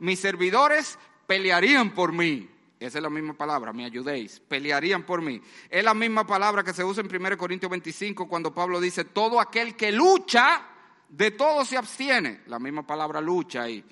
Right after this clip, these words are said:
"que me ayudéis". La misma palabra que se usa en segunda Timoteo cuatro siete, cuando Pablo termina ese grito de victoria, "He peleado la buena batalla", la misma palabra.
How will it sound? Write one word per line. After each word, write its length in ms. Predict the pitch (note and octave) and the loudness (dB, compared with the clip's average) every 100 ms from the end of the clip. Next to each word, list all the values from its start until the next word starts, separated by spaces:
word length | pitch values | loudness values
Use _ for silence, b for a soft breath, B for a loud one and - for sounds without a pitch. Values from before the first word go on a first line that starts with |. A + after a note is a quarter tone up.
| B B _ | B B _
"que 120 | - | -6
me 100 | C3+ | -2
ayudéis". 720 | C#3 D3 E3 E3 B2+ G2 - B B B | -2 -2 0 0 -2 -6 -20 B B B
La 180 | E3+ E3+ | 2 2
misma 320 | G#3+ A3+ A3 | 2 0 0
palabra 360 | G3+ G#3 G#3 | 2 0 2
que 100 | F#3 | 0
se 120 | F3 F#3 | 0 -2
usa 220 | G3 F#3+ | -2 -4
en 80 | F#3 | -6
segunda 360 | F3+ F3+ F#3 | -6 -4 -4
Timoteo 420 | F#3 F3 E3 F3+ | -6 -6 -2 -2
cuatro 320 | D3+ F3 F3 E3 | -2 -4 -4 -6
siete, 340 | E3 F3 D#3+ | -4 -4 -4
cuando 240 | D3+ D3+ | -6 -8
Pablo 340 | D3 D#3+ E3 D#3 | -4 -4 -2 -4
termina 440 | D3+ C#3 D#3+ D#3 | -6 -6 -6 -4
ese 160 | D3+ D3 | -6 -6
grito 300 | D3+ D3+ D3 | -8 -8 -8
de 60 | |
victoria, 580 | C#3 - D3+ D3+ D3 C#3+ - | -10 -8 -6 -2 -2 -4 -2
"He 380 | F#3+ A3+ A#3+ G#3+ B B - | 2 4 2 -2 B B -2
peleado 800 | F3+ F3 E3+ G3+ A#3 A3+ A3 G#3 | 0 0 2 4 6 6 4 2
la 120 | F#3 | 0
buena 260 | F#3 F#3+ | 0 0
batalla", 440 | F3 D#3+ E3 D#3 C#3+ | 0 -2 -2 -2 -4
la 140 | B2+ | -6
misma 340 | B2 D3+ C#3+ C3+ | -6 -8 -8 -8
palabra. 480 | B2+ B2+ G2+ E2+ | -8 -6 -8 -14